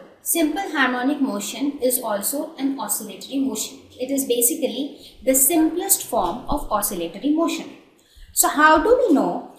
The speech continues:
that a particular oscillatory motion is simple harmonic?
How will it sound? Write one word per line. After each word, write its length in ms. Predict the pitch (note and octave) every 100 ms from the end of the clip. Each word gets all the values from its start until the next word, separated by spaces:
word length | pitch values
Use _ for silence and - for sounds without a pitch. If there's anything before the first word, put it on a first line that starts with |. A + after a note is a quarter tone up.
| -
that 380 | A3+ A#3+ C4 - - -
a 60 | C4
particular 600 | - D4 E4 E4+ F#4 F#4
oscillatory 680 | A3 G#3+ C#4 C4 C4 C#4 D4+
motion 500 | G#3+ F#3 - G#3+ A3+
is 300 | F#3 A3+ - -
simple 500 | - F4 D#4+ E4 D4+
harmonic? 460 | D#4 C4+ A3 D#3